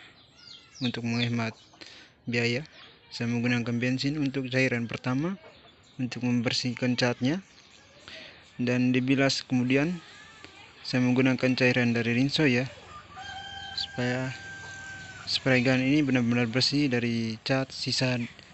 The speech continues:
hasil spray gun kita. Oke,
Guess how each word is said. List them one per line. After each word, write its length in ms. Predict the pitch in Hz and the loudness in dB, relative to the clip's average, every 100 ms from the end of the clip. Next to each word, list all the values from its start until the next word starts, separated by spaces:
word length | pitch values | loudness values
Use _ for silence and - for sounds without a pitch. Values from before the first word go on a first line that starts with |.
| - - - - 123 | -20 -20 -20 -10 -4
hasil 320 | 120 127 123 | -2 0 -2
spray 240 | - 120 | -2 -2
gun 240 | 110 113 107 | 0 -2 -4
kita. 240 | 101 107 - - - - _ _ - - _ _ - - _ - _ _ _ _ _ _ _ - _ _ _ _ _ _ _ _ _ _ - - - - - 127 | -8 -12 -12 -18 -20 -20 _ _ -20 -20 _ _ -20 -20 _ -20 _ _ _ _ _ _ _ -20 _ _ _ _ _ _ _ _ _ _ -20 -20 -20 -20 -14 -10
Oke, 240 | - 170 | -8 -8